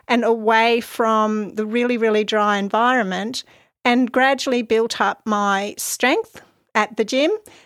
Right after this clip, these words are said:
so that when I got outside on the weekends, I really enjoyed my time bushwalking and mountain biking so much more than what I had been.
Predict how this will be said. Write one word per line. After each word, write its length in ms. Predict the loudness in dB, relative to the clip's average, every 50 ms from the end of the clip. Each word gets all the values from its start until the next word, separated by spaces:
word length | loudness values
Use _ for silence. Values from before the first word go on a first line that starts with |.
| _ _ _ _ _
so 340 | _ -4 0 2 2 2 2
that 400 | 2 2 4 4 4 2 0 -4 _
when 260 | -2 0 0 2 4
I 120 | 2 2 2
got 180 | 0 2 2
outside 520 | 2 0 0 -2 -4 -2 0 2 2 2 2
on 140 | 0 0
the 80 | 0 0
weekends, 720 | 0 2 0 0 -2 -2 -4 -4 -2 -2 -2 -4 -6 -8 -4 _
I 120 | 0 0
really 640 | 0 -2 -4 -8 -4 -2 0 0 0 0 0 0 -2 -2
enjoyed 680 | -2 -2 0 -2 -2 -2 0 0 2 2 2 0 -2 -2
my 200 | -4 -4 -4 -4
time 460 | -4 -8 -8 -6 -4 -2 -2 -2 -2 -2
bushwalking 680 | -2 -2 -2 -4 -4 -2 -2 -2 -2 -4 -8 -8 -6 -6
and 160 | -6 -6 -4
mountain 320 | -2 -2 -2 -2 -4 -4 -2
biking 480 | 0 0 -2 -2 -4 -8 -10 -10 -12 _
so 540 | -12 -10 -8 -4 -2 0 2 2 2 2
much 320 | 2 0 -2 -2 -4 -6 -6
more 300 | -4 -4 -2 -2 -2 -2
than 180 | -4 -6 -4
what 160 | -2 -2 0 0
I 100 | 0 -2
had 320 | -2 -2 -4 -4 -4 -6
been. 360 | -8 -6 -6 -6 -6 -8 -12